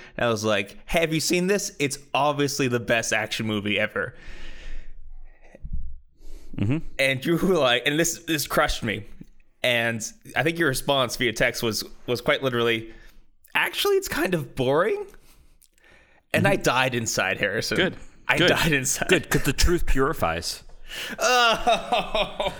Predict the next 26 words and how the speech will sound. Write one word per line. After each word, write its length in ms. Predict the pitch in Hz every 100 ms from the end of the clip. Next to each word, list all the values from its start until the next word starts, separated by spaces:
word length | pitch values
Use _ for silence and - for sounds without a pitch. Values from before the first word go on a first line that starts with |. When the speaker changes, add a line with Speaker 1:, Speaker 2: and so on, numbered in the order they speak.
| - 180 - 196 - -
Speaker 2:
All 80 | 185
right, 160 | 123
first, 280 | - 175 -
first, 200 | 156 123
first. 280 | 127 101 -
Do 100 | 139
you 80 | 151
know 560 | 139 135 139 135 131 -
the 100 | 147
history 320 | 123 - 107
of 160 | 101 -
Bob 240 | 107 107
Odenkirk 520 | 117 107 110 104 107 -
at 80 | 90
all? 280 | 87 123 - - - - - -
Speaker 1:
Yeah, 120 | - -
uh, 240 | 139 139 135
he, 60 |
I 0 |
Speaker 2:
Besides 280 | 139 175 127
Speaker 1:
know 60 | 151
he's 100 | 143
a 60 |
Speaker 2:
Breaking 140 | 123 117
Speaker 1:
comedian. 240 | 95
Speaker 2:
Bad? 60 | -